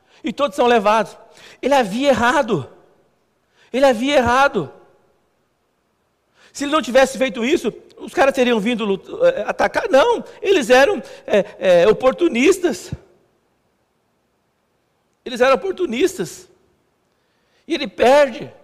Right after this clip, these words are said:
com isso. Ele havia errado. Mas eu vou falar pra você,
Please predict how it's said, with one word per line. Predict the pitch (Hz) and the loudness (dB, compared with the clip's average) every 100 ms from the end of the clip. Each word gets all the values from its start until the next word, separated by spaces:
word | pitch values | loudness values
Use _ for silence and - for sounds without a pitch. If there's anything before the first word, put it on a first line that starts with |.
| _ _ | _ _
com | 208 | -10
isso. | 214 190 - - _ _ _ - | -8 -10 -14 -20 _ _ _ -2
Ele | 247 | 0
havia | 247 262 | 2 0
errado. | 247 262 269 180 131 _ _ _ _ _ _ _ _ _ _ _ _ _ _ _ _ | 0 -2 -6 -10 -14 _ _ _ _ _ _ _ _ _ _ _ _ _ _ _ _
Mas | 214 214 | -8 -6
eu | |
vou | 226 | -4
falar | 202 | -4
pra | 190 | -6
você, | - 175 143 | -4 -4 -4